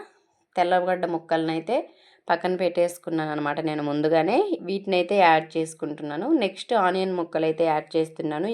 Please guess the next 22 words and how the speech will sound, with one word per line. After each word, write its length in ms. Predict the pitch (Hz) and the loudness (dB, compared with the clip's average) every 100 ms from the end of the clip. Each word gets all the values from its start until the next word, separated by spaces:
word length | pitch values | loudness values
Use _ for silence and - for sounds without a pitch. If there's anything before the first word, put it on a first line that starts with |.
| 190 | -2
ఇవి 140 | 190 196 | 0 0
రెండు 240 | 202 208 302 - - - - _ _ _ _ _ | 2 2 2 0 -20 -20 -20 _ _ _ _ _
మంచి 480 | 156 170 185 240 349 269 | 2 4 6 4 2 4
గోల్డ్ 260 | 208 208 220 220 | 6 6 4 2
కలర్ 220 | 196 190 | 2 2
వచ్చేంత 500 | 185 - 196 185 170 | 0 -2 -2 -2 0
వరకు 380 | 170 180 - 302 339 - _ _ _ _ - | 0 0 0 -2 -2 -8 _ _ _ _ -14
వేయించుకోవాలి 920 | 185 170 175 196 - 180 170 170 160 | -2 2 4 2 2 4 6 6 4
బాగా 340 | 160 165 156 165 | 4 4 4 0
నీట్గా. 440 | 160 160 165 170 311 - _ _ _ _ _ _ _ _ | 0 0 0 0 0 -8 _ _ _ _ _ _ _ _
మనం 300 | 190 180 190 | -10 -4 -2
ఇవి 180 | 208 196 | 0 0
రెండు 260 | 190 202 269 | 0 0 -2
ముందే 440 | 269 220 214 240 320 - - _ - | -2 -4 -2 -2 -4 -8 -20 _ -4
పచ్చళ్ళలో 400 | 190 214 220 220 | -2 -2 0 6
యాడ్ 320 | 190 180 185 | 8 6 2
చేసుకున్నాము, 680 | - 196 185 - 175 175 233 440 370 | -6 -8 -8 -8 -4 -2 -2 -4 -2
మళ్ళీ 280 | 226 233 415 440 | -4 -2 -4 -2
తిరగమాతలో 560 | 190 180 202 185 180 175 | -6 -4 -6 -4 -2 -2
కూడా 200 | 190 220 | 0 2
యాడ్ 220 | 180 165 - | 2 0 -6
చేస్తాము. 420 | 170 170 - | -8 -6 -8